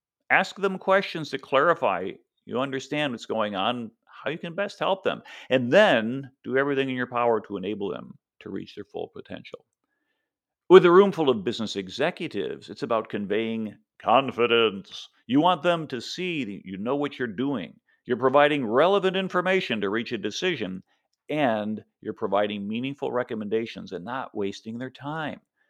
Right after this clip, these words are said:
They'll see a thought-out plan that shows a clear path to success. Then all they need to do is give you a thumbs up, provide money or resources, and you make the organization's life better. Yes, there are similarities, such as learning to read and influence people, but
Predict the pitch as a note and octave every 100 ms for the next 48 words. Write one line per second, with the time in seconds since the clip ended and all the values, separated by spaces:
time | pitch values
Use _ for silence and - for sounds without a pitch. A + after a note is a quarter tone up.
0 | _ _ _ G2+ G2+ - D3 G#2+ - _
1 | D#3 D#3+ D3 C3+ - D#3 D#3 D#3 A#2+ -
2 | A2+ G#2 G#2 - E3 F3 E3+ B2 A#2+ -
3 | B2 C3+ - - F3+ - - - _ _
4 | - G#2 A2+ D3 D3+ D3+ B2+ C#3+ D3+ A2
5 | F#2 F2 - F#2+ F#2 B2+ E3+ E3+ - _
6 | - - A#1+ B1+ C#3 D#3+ D#3+ D#3 G#2 G2+
7 | E3+ - A2+ G#2+ G#2+ A2+ - _ _ D4
8 | A#3+ F#3+ C3+ A#2+ A2 G#2+ G#2 A2+ G#2+ G2+
9 | G2 A#2+ F#2+ G#2 A#2 _ A3+ F#3+ G#2+ -
10 | _ _ _ - - _ A#3+ A#3+ F#3+ F3
11 | A#3 A3+ D#3 B2 G2+ G2 A#2+ B2 A#2 A2+
12 | G#2 - - G#2 A#2+ A2 G#2+ G2+ G2 A#2
13 | A2+ G#2+ A#2+ - C#3 G#2+ G2+ G#2+ G#2+ C#3+
14 | D3+ E3